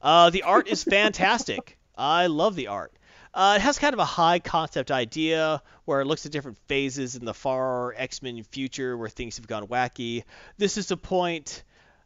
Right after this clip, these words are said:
Speaker 1: uh, a hundred years in the future where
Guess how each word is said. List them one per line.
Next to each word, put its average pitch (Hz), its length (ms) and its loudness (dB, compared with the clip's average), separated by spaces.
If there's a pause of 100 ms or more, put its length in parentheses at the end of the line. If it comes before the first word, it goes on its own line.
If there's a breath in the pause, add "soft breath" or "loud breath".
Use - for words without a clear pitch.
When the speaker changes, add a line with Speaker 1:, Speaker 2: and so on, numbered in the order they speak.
(100)
Speaker 1:
uh, 120 480 0 (840)
a 135 120 0
hundred 185 540 2
years 160 440 -2
in 156 80 -8
the 127 80 -4
future 175 720 -6 (680)
where 131 800 0